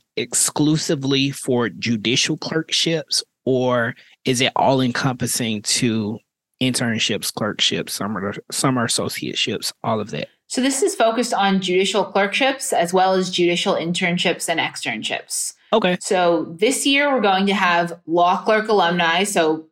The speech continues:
Speaker 2: post-grad clerkships. Those folks will report into the database. Students considering either a post-grad clerkship or a summer or semester judicial internship and externship can read all the reports.
Speaker 1: Gotcha.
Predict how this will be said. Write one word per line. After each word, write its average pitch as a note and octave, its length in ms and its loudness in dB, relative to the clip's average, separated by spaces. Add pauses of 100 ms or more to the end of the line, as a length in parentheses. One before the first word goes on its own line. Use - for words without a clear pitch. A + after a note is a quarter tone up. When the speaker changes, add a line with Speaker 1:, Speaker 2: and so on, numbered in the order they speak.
Speaker 2:
post-grad F#3+ 560 2
clerkships. F3+ 560 0
Those G3+ 320 2
folks F3 260 2
will E3+ 160 4
report E3+ 320 0
into F3 260 -2
the - 0 -
database. C3 760 -2 (360)
Students A#3+ 500 2
considering G3 540 2
either G3 440 2
a G#3+ 100 0
post-grad G3 560 0
clerkship F#3 560 0 (160)
or G#3+ 220 6
a G3+ 100 2
summer G3+ 560 2
or F#3 240 2
semester F3+ 460 0
judicial F3 400 0
internship F3+ 520 -2
and D#3+ 80 0
externship A#3+ 640 0 (300)
can F#3+ 180 0
read F3+ 200 4
all D3+ 180 4
the D#3 120 0
reports. - 680 -2 (300)
Speaker 1:
Gotcha. - 100 -20